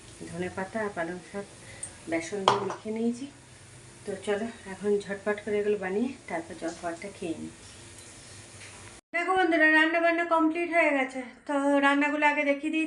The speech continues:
তারপরে হাজব্যান্ডকে চান করাবো। এদিকে মেয়ের তো চান হয়ে গেছে। হ্যাঁ, হাজব্যান্ড যেহেতু একটু বাজার দিকে গেছিলো, হাজব্যান্ড আর মেয়ে দুজনে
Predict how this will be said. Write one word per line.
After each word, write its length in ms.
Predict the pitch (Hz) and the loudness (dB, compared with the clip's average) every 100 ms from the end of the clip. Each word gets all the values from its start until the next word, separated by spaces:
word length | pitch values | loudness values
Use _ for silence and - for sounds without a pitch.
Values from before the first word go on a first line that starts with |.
| 302 | 2
তারপরে 280 | 262 262 262 254 | 0 0 -2 -2
হাজব্যান্ডকে 420 | 247 262 254 269 | -4 -6 -6 -4
চান 120 | 262 247 | -4 -2
করাবো। 240 | 262 262 285 285 - - - - | -2 -2 -2 -6 -14 -20 -10 0
এদিকে 240 | 233 247 247 | 2 4 2
মেয়ের 200 | 240 247 247 | 2 0 0
তো 60 | 269 262 | 0 2
চান 160 | 240 254 | 0 2
হয়ে 140 | 262 269 | 4 4
গেছে। 200 | 269 277 320 320 - - - - | 4 2 -2 -4 -14 -20 -14 -2
হ্যাঁ, 220 | 294 277 254 | 4 4 4
হাজব্যান্ড 320 | 240 240 247 247 | 0 0 2 6
যেহেতু 240 | 254 262 262 | 4 4 0
একটু 120 | 262 226 | 0 2
বাজার 200 | 220 226 247 | 2 2 0
দিকে 160 | 254 240 | 0 0
গেছিলো, 260 | 226 220 220 | -2 -4 -4
হাজব্যান্ড 280 | 220 220 220 220 | -4 -4 -2 -2
আর 60 | 220 | 0
মেয়ে 140 | 214 208 | -2 -2
দুজনে 280 | 202 202 | -6 -4